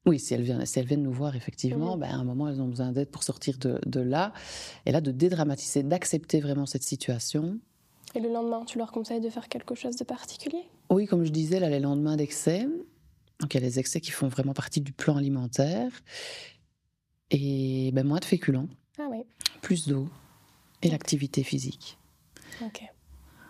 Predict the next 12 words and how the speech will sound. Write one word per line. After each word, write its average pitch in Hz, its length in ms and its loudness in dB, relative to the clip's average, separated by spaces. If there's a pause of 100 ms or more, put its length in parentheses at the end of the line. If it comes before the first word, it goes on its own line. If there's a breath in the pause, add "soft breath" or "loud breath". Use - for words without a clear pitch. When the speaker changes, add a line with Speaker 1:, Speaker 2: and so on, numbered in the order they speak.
(340 loud breath)
Speaker 1:
Moi, 160 160 4
l'écoute 196 380 4
du 190 160 0
corps 185 400 6
et 143 80 4
ça, 160 440 2 (600)
j'appelle 131 360 0
ça - 200 -2
la 127 80 0
gestion 135 480 2
des 123 200 2
excès, 131 460 0